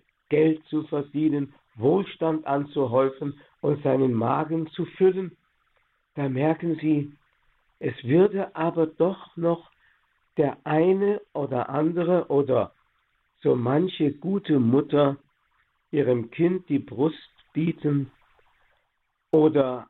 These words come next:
eine gute Krankenschwester zu einem Kranken eilen, um ihm eine Hilfe zu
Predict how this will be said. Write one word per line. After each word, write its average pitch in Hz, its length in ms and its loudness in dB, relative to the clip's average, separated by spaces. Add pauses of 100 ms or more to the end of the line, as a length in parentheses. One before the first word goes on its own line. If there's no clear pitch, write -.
eine 135 360 -2
gute 143 600 0
Krankenschwester 147 1200 -4 (420)
zu 147 100 2
einem 120 400 0
Kranken 147 680 -2
eilen, 127 600 2 (520)
um 135 220 2
ihm 143 440 0
eine 127 260 0
Hilfe 147 560 -4
zu 139 160 -4